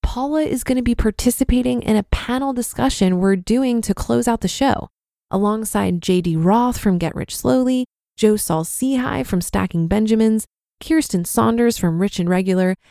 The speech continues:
Naseema McElroy from Financially Intentional, and Pete Adney, also known as Mister Money Mustache.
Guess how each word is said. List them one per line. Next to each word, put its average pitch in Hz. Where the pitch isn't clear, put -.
Naseema 175
McElroy 214
from 180
Financially 170
Intentional, 269
and 214
Pete -
Adney, 208
also 254
known 160
as 196
Mister 180
Money 220
Mustache. -